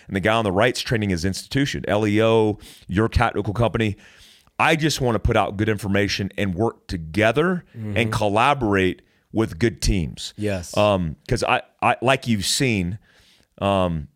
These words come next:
Speaker 1: the tactical space, because I, I think there's a couple of variables. One, egos.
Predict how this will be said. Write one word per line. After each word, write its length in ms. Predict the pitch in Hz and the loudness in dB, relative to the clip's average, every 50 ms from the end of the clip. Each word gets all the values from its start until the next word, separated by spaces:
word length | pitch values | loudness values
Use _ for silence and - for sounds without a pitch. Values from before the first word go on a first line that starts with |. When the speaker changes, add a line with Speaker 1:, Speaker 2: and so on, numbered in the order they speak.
| _ - | _ -6
Speaker 1:
the 120 | 95 104 | -6 -4
tactical 520 | 98 - - 120 123 - - 107 92 104 101 | 0 2 2 2 2 0 -4 -6 -6 -6 -4
space, 600 | - - - 104 98 98 92 85 - - - - _ _ - | -6 -4 0 0 2 2 2 0 -2 -6 -8 -10 _ _ -8
because 480 | 90 98 - - 117 107 107 107 101 - - | -8 -6 -4 0 0 2 2 2 0 0 -2
I, 80 | 113 - - | -2 -2 0
I 60 | 110 | -2
think 280 | - 120 107 104 123 107 | -2 -2 -2 0 0 0
there's 160 | 101 90 82 | 0 0 -2
a 60 | 82 | -2
couple 240 | - 113 95 92 82 | -2 -2 -2 -2 -2
of 40 | 67 | -2
variables. 500 | 85 80 78 71 80 87 80 - - - _ - | -2 -2 -2 -2 -4 -6 -6 -8 -12 -14 _ -6
One, 240 | 92 98 101 95 | -4 -2 -2 -2
egos. 680 | - - 110 107 98 110 104 104 101 98 92 - - - | -2 -2 -2 0 2 2 2 2 2 0 0 -2 -6 -10